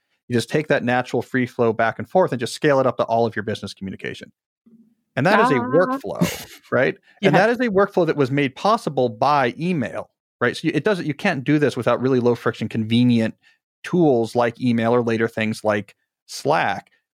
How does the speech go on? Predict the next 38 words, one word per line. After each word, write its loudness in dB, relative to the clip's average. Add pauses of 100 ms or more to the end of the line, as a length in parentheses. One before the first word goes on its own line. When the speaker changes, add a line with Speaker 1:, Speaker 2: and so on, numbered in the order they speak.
(160)
Speaker 1:
But 0
it's -4
that 2
workflow 0
that 2
is -2 (160)
killer. 0
And -4
so -2
once -2
I 0
had 0
that 0
terminology, 0
it -2
made 0
my 0
own 0
quest -2
a -2
lot 0
better. 2
I -2
was -4
like, -4
"Oh, 4
okay, -2
the -4
issue -2
is -4
not -2
the -2
tool, -2 (300)
is -2
email 2
good 0
or 2
bad?" -2